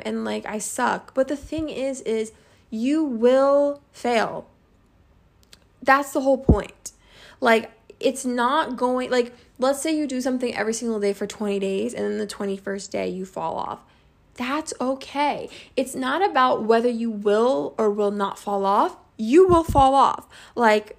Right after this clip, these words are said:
for me, like, I've been going to the gym consistently for the last five years,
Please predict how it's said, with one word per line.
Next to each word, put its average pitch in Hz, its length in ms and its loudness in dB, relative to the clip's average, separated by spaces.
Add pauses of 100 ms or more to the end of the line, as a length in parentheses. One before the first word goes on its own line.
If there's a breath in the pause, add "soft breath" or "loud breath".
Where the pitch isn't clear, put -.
for 269 260 -2
me, 262 300 -4
like, 214 380 0
I've 247 200 -2
been 311 140 -4
going 285 180 -2
to 277 60 -8
the 254 40 -6
gym 254 120 -4
consistently 233 580 -4
for 214 220 -6
the 208 280 -8
last 202 300 -2
five 202 220 -4
years, 294 320 -2